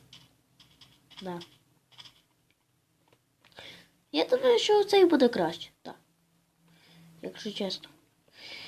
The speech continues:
Так, тут буде верстак, тут так, е, двері, опачок. І пофіг, що тут все видно, двері головне.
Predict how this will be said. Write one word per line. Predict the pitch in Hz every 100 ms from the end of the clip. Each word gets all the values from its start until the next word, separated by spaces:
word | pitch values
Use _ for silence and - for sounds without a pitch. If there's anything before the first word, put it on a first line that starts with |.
| - _
Так, | - 240 -
тут | 269
буде | 262 262 254
верстак, | 254 - 277 277 - _
тут | 254 - _
так, | - 277 269 - - - -
е, | 202 190
двері, | 185 185 175 185 180 185 185 233 302 349 - _ _
опачок. | - - _ _ 254 262 _ _ _ _ _ _ _ _ _ _ _ - 220 220 214 - - - _ _ _ _ _ - - - - _ _ _ _ _ _ _ _
І | -
пофіг, | 226 339 381 302 269
що | 254 254
тут | 262
все | 254 - 247
видно, | 240 285 330 240 208 196 180
двері | 175 202 294 226 185
головне. | 180 180 180 175 175 180